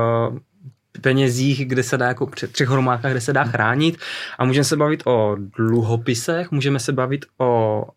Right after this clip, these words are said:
Speaker 1: zlatu jako drahým kovu, kam můžu utíkat před inflací, a můžu se bavit o kryptoměnách. Kterou skupinu z těchto tří chceš začít?
Speaker 2: Oh,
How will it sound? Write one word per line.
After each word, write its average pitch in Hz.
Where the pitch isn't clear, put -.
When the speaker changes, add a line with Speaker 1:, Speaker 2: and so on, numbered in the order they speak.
Speaker 1:
zlatu 120
jako 131
drahým 123
kovu, 117
kam 120
můžu 120
utíkat 127
před -
inflací, 123
a 139
můžu 139
se 147
bavit 139
o 127
kryptoměnách. 117
Kterou 147
skupinu 139
z -
těchto 127
tří -
chceš 127
začít? 120
Speaker 2:
Oh, 143